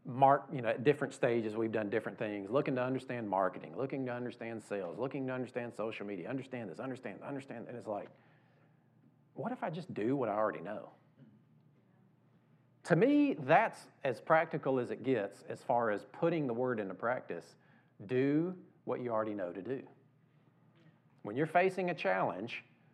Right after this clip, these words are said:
sit, be at peace, remind yourself of who you are in Christ.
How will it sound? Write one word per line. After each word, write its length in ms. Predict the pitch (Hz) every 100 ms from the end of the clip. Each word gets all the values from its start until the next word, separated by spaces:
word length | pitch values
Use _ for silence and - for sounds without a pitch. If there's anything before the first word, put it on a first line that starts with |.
| _ _ _ _ _ _
sit, 480 | - - 127 - - - - _ _ _ _ _ _ 110 104
be 240 | 127 170
at 160 | 180 - - -
peace, 480 | 151 135 135 - - - _ -
remind 440 | 98 95 127 135
yourself 320 | 135 151 143
of 80 | 139
who 80 | 143
you 240 | 139 135
are 180 | 131 131
in 100 | 131
Christ. 460 | 131 95 95 90